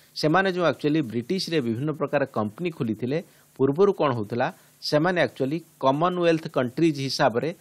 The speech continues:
ଅଲକା ଦେଶକୁ ଯେଉଁ ଟ୍ୟାକ୍ସ ବ୍ରିଟେନ୍ରେ ଅଛି, ସେଇ ଟ୍ୟାକ୍ସ ସେମାନେ ଅଲକା ଦେଶକୁ କିଛି ସପ୍ଲାଏ କରିପାରୁଥିଲେ, ୟୁରୋପରେ ଯିଏ ବି ଅଛି।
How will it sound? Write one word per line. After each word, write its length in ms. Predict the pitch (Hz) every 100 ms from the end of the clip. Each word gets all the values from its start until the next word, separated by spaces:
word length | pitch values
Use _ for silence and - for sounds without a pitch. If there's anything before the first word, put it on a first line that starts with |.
| _ -
ଅଲକା 360 | 110 131 127 175
ଦେଶକୁ 580 | 143 120 - 113 165 160
ଯେଉଁ 380 | 107 147 170 190 -
ଟ୍ୟାକ୍ସ 360 | 165 170 -
ବ୍ରିଟେନ୍ରେ 580 | 117 117 123 190 190 170
ଅଛି, 320 | 117 - 185 - _ -
ସେଇ 300 | - 160 196
ଟ୍ୟାକ୍ସ 360 | - 185 -
ସେମାନେ 340 | 190 180 180 185 -
ଅଲକା 360 | 127 127 180
ଦେଶକୁ 460 | 160 147 160 156 202
କିଛି 320 | - 143 165
ସପ୍ଲାଏ 400 | - 143 156 156
କରିପାରୁଥିଲେ, 540 | 165 143 135 123 139
ୟୁରୋପରେ 460 | 139 147 147 139 147
ଯିଏ 160 | 117 131
ବି 120 | 110
ଅଛି। 220 | 90 -